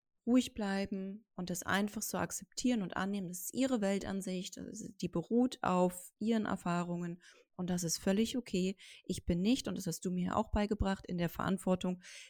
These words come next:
sie zu verändern, sondern meine Aufgabe ist einfach, ihre Tochter zu sein, sie lieb zu haben für die Personen, die sie sind und dankbar zu sein für das Leben, was sie mir ermöglicht haben, weil ich wäre nicht ich ohne, ähm,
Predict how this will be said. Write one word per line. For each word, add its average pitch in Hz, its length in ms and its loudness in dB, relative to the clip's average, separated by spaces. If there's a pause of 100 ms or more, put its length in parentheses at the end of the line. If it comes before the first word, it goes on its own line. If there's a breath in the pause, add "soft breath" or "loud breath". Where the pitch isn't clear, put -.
sie 180 200 4
zu 180 180 2
verändern, 220 800 4 (300 loud breath)
sondern 180 440 -2
meine 190 420 0
Aufgabe 175 460 4
ist 160 160 2
einfach, 165 300 0
ihre 160 200 -4
Tochter - 400 -4
zu 220 140 -2
sein, 202 360 -2 (420 loud breath)
sie 170 200 0
lieb 202 260 0
zu 208 220 2
haben 175 440 0
für - 180 -4
die 160 300 -4 (100)
Personen, 160 480 0
die 147 100 -2
sie - 140 -6
sind 302 400 -2 (340 loud breath)
und 180 420 -4
dankbar 214 400 0
zu - 140 -4
sein 175 260 -2
für - 140 -14
das - 180 -6
Leben, 175 280 2
was 165 160 0
sie 160 80 -2
mir 156 120 2
ermöglicht 226 560 2
haben, 196 260 2
weil 170 260 2
ich - 200 -6
wäre 175 120 -2
nicht 160 240 -6
ich 196 240 2 (500 loud breath)
ohne, 202 540 6 (800 soft breath)
ähm, 175 500 0